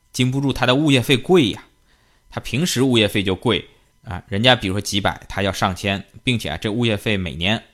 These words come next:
还都在上调。好，说回来说验房，那么就说您即便是公寓的验房，您要请一位负责的验房师，他也会仔仔细细的对这套房子进行检验，包括爬到一个很高的大楼的楼顶上面去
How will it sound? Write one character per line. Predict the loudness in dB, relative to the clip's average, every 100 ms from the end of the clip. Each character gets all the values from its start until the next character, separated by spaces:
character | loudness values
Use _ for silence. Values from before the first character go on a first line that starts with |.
| _ -14
还 | -8 -2
都 | 2
在 | 2 2
上 | 0 -2
调。 | -4 -6 -6
好， | -6
说 | -4 2 4
回 | 4
来 | 2
说 | 4
验 | 2 2
房， | 0 -4 -6 _ -8
那 | -6
么 | -6 -8 -20 -20 -8
就 | -4
说 | -2 -2
您 | 0 0 2 0
即 | 0 2
便 | 2 0
是 | -4
公 | -2 0 2 2
寓 | 2
的 | 2
验 | 0 -4
房， | -8 -10 -10 _ -12
您 | -6 -4 -2
要 | -2 -4
请 | -4 -6
一 | -2
位 | -2
负 | -2 -2 -4
责 | 0 0
的 | 2 0 -2 _ _ _ -4
验 | -2 -2
房 | -4
师， | -4 -4 -6 _ _ _ -6
他 | -2
也 | -2
会 | 0 -2 -2
仔 | -8 -8
仔 | -6 -4
细 | -4
细 | -2 -2
的 | -2 -6 _ _
对 | -2 -2
这 | -2 -4
套 | -4
房 | -4 -8 -6
子 | -8 -10 -12 -6
进 | -4
行 | -2 -2
检 | -2 -2
验， | -4 -4 -8 _ 0
包 | 0
括 | 2 0
爬 | 0 -2 0
到 | 2 2
一 | 0
个 |
很 | -6 -6
高 | 2 2
的 | 2 -2
大 | -2 -2
楼 | 0
的 | -2
楼 | 0 0
顶 | -2
上 | -4 -2
面 | -2 -4
去 | -6 -8